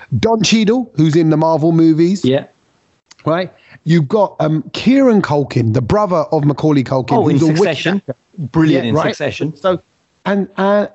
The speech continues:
Speaker 1: and there was one, and I was like, I was going, "Oh yes." Matt Damon's in the film,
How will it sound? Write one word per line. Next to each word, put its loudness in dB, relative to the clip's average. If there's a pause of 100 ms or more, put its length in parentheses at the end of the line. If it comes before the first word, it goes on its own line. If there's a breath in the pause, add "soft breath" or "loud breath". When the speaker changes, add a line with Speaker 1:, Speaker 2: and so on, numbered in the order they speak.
(100)
Speaker 1:
and 2
there 2
was -2
one, -2
and -4
I -2
was -4
like, -2
I -4
was -2
going, -4
"Oh 2
yes." 0 (200 loud breath)
Matt 2
Damon's 2 (120)
in 2
the 0
film, -2